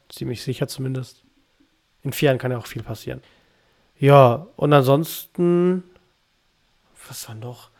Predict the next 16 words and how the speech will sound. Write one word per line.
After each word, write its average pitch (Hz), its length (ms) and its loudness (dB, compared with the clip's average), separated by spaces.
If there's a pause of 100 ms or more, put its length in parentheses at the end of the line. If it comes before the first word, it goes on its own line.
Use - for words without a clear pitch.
(680)
Äh, 123 560 -2 (1120)
ja, 135 140 4
dass 131 140 0
die 131 100 -6
Veranstaltung 151 640 -4 (100)
grundsätzlich 165 800 -4
barrierefrei 139 760 -2
war 180 220 2 (380)
<laughs> - 360 -20
und 139 360 -6 (1500)
keine 139 320 0
Stufen 147 360 -8
soweit 175 340 2
hatte. 196 440 -6
Und 131 220 -6
wenn 147 340 0